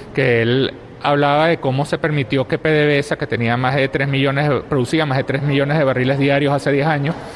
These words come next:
eh, ahorita está produciendo menos de trescientos mil y pareciera que nadie se hubiera dado cuenta en torno a eso. Y él, él plantea la necesidad de, de que haya controles,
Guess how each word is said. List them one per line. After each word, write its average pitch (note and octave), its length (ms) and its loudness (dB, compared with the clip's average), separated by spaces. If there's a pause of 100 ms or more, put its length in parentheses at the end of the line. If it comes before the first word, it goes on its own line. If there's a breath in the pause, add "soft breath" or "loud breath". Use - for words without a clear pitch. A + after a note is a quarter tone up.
(360 loud breath)
eh, B2+ 180 2
ahorita A#2+ 240 2
está C3+ 140 -2
produciendo C#3 420 0
menos C#3+ 220 0
de D#3 80 0
trescientos B2+ 420 -2
mil F3 220 2
y - 20 4
pareciera A#2+ 400 0
que C#3 140 -4
nadie C3+ 160 2
se D3 100 -6
hubiera B2+ 280 2
dado C#3 180 2
cuenta C#3 320 0
en C#3+ 80 0
torno B2 240 0
a A#2+ 100 0
eso. B2+ 220 0
Y B2+ 100 2
él, A#2+ 140 0 (560 loud breath)
él B2 100 0
plantea D3 480 0
la D#3 80 -2
necesidad B2 480 0
de, B2+ 300 2 (480 loud breath)
de B2+ 100 -2
que C3+ 100 -2
haya B2 160 0
controles, D3+ 680 0